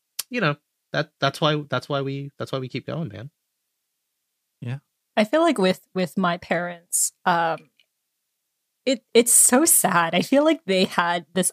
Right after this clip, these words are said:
Speaker 3: optimism <laughs> of,
Speaker 1: <laughs>
Speaker 3: of, like, our child is being raised in America and she's gonna be able to speak English without an accent. So she will be able to pass as an American. Like,
Speaker 1: And have a
Speaker 3: assimilate
Speaker 1: podcast.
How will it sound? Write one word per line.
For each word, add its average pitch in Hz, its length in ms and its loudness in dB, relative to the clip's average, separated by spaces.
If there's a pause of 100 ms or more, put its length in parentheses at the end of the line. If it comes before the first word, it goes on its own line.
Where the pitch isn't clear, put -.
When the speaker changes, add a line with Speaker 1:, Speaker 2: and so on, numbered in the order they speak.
Speaker 3:
optimism 214 800 4
<laughs> - 280 2
of, 180 380 4 (220)
Speaker 1:
<laughs> 233 120 -6
Speaker 3:
of, 180 60 -6
like, 196 220 0
our 226 180 8
child 233 540 4
is 196 160 2
being 185 320 4
raised 165 360 0
in 165 120 -4
America 165 840 0
and 165 240 -2
she's - 260 0
gonna 185 220 0
be 170 240 -2
able 165 180 -10
to 175 120 -6
speak - 420 0
English 175 480 -2
without 156 340 -4
an - 60 -20 (100)
accent. 185 640 2 (540)
So 160 500 2
she 196 280 0
will 190 180 2
be 170 240 -2
able 170 220 -2
to 165 100 -8
pass - 480 -2
as 151 320 -2
an 165 100 -4
American. 156 480 -6 (240)
Like, 170 240 -2
Speaker 1:
And 208 160 6
have 220 140 8
a 226 80 6
Speaker 3:
assimilate 196 280 6
Speaker 1:
podcast. - 380 0